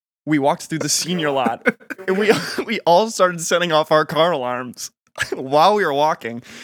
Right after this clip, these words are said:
Speaker 2: There's
Speaker 1: So
Speaker 2: like twenty,
Speaker 1: she
Speaker 2: there's like
Speaker 1: <laughs>
Speaker 2: twenty plus cars with their alarms going off like crazy. <laughs> We're walking through it.
Speaker 1: So we walk there. We, <laughs> we get there. It's pretty much the two teachers talking, and we're all just screwing around. We were
Speaker 2: Yes.
Speaker 1: bottle
Speaker 2: <laughs>
Speaker 1: flipping. We were throwing bottles at each other.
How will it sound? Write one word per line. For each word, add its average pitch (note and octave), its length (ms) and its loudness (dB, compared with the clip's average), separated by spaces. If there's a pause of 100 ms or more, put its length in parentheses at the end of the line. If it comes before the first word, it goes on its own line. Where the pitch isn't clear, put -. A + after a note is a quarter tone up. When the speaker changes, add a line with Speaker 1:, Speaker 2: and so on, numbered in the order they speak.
(100)
Speaker 2:
There's E3 120 2
Speaker 1:
So F3+ 80 6
Speaker 2:
like D#3+ 180 4
twenty, E3+ 300 2
Speaker 1:
she A3+ 280 -2
Speaker 2:
there's F3 140 4
like G#3 200 4
Speaker 1:
<laughs> - 20 -2
Speaker 2:
twenty F3+ 320 4
plus E3+ 340 2
cars C3 600 2
with C#3+ 160 -2
their C#3+ 160 4
alarms B2+ 520 0
going C3 420 0
off C3 280 2
like B2+ 200 -4
crazy. C3 720 -2 (220)
<laughs> - 200 6
We're A#3+ 220 8
walking A3 340 2
through F#3 280 2 (180)
it. - 140 -2 (1400)
Speaker 1:
So - 200 2
we B3+ 140 0
walk A3 400 0
there. C3+ 240 0 (360)
We, A#3 120 4 (140)
<laughs> C#4+ 60 2
we A3+ 200 0
get G3+ 260 0
there. C3 240 0
It's - 160 -2
pretty A3+ 220 -2
much A3 200 0 (400)
the C#3+ 160 0
two F#3+ 300 -4
teachers F#3 460 -4
talking, D#3 480 -2
and D#3 180 0
we're F3 180 2
all D3+ 220 0
just D3 220 -6
screwing D#3+ 420 -4
around. A#2+ 500 -2
We D3 180 -4
were B2+ 120 4
Speaker 2:
Yes. D#3 140 0
Speaker 1:
bottle D3+ 320 2
Speaker 2:
<laughs> - 80 2
Speaker 1:
flipping. F3 440 4
We E3 60 -2
were F3+ 80 2
throwing G3+ 300 2
bottles D3+ 440 0
at D3 100 -2
each D3 200 -6
other. C#3 360 -2